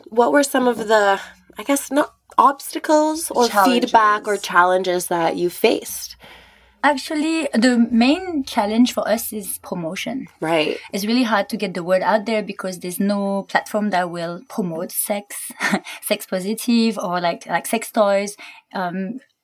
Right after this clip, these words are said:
Speaker 3: I was mentioning it before, like, even to, for us, if we wanted to push ads on Facebook or Instagram, there's, um, it goes against the guideline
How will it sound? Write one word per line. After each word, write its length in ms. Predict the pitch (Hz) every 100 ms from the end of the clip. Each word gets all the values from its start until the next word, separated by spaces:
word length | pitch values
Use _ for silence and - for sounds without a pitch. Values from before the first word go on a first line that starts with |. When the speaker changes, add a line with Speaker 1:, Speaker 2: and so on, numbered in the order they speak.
| _ -
Speaker 3:
I 100 | 190
was 140 | 208
mentioning 380 | 202 190 233 214
it 140 | 208
before, 400 | 165 196 - 190
like, 260 | 185 175 - - -
even 360 | - 226 220 214
to, 200 | - 180
for 240 | - 196 226
us, 220 | 269 -
if 140 | 226
we 60 | 208
wanted 340 | 196 196 180 -
to 140 | 180 - -
push 320 | - 220 - -
ads 340 | 175 185 185
on 200 | - 202
Facebook 680 | - 185 196 190 226 233 208
or 80 |
Instagram, 680 | - 226 233 233 220 196 196 - - -
there's, 280 | - 196 190
um, 240 | 185 170 175
it 60 | 233
goes 160 | 233
against 420 | 208 196 185 -
the 280 | - 170 165
guideline 600 | - 170 180 196 214 233